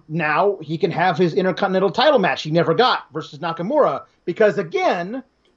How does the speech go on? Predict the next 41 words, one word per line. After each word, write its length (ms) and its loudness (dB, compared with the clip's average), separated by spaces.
Nakamura 680 2
and 160 -6
Zayn 360 -4
are 160 0
in 80 0
the 80 -4
business 460 -2
of 180 0
attacking 720 0
future 480 2
challengers 800 2
unprovoked. 840 0
So 280 2
let's 280 -2
see 180 -2
where 160 4
this 220 -2
leads 260 -2
to. 240 -8
I 80 2
mean, 480 -2
does 260 4
all 380 6
that 260 2
praise 440 2
from 140 -8
a 60 -6
few 180 -6
weeks 300 -6
ago 300 6
lead 400 -2
to 360 -2
an 140 -2
I 160 2
C 220 -4
title 340 2
run 400 2
with 120 -2
Ali? 540 0
If 140 0
so, 440 2